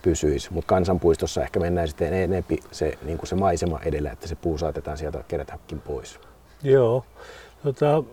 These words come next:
Speaker 2: kauaksi sä oot erärenkinä toiminut?
Speaker 1: No kahdeksan vuotta tulee nyt täyteen tänä vuonna. Et sen aikaa tossa mä asun tän Liesjärven puiston ihan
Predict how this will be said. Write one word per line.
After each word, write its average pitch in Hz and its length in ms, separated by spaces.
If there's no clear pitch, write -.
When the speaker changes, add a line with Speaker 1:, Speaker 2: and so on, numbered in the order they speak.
Speaker 2:
kauaksi 202 380
sä 160 80
oot 147 100
erärenkinä 139 720
toiminut? 123 480
Speaker 1:
No 127 120
kahdeksan 156 460
vuotta 107 260
tulee 123 260
nyt 123 140
täyteen 80 560
tänä 80 260
vuonna. 82 400
Et - 100
sen 107 180
aikaa 87 300
tossa 104 260
mä 85 300
asun 113 360
tän 101 280
Liesjärven 98 400
puiston 95 340
ihan 95 240